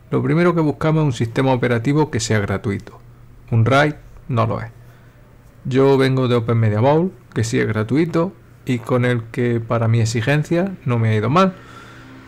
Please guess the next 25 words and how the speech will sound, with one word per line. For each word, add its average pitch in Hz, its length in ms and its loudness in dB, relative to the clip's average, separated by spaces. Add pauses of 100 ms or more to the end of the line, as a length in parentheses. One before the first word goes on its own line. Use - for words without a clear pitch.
(240)
Pero 127 500 4
he 143 60 0
conocido 160 480 2
la 147 120 4
comunidad 131 540 2
de 127 120 0
un 123 120 0
raid 123 320 2
en 104 120 0
Telegram 143 500 2 (560)
y 117 240 0
tengo 147 260 2
que 143 80 2
deciros 139 540 0
que 117 160 -2
a 110 80 2
día 151 220 2
de 131 140 2
hoy 147 340 2
es 123 120 -2
la 131 120 0
mejor 127 340 0
comunidad 123 480 0
que 120 100 -4
conozco 143 560 -2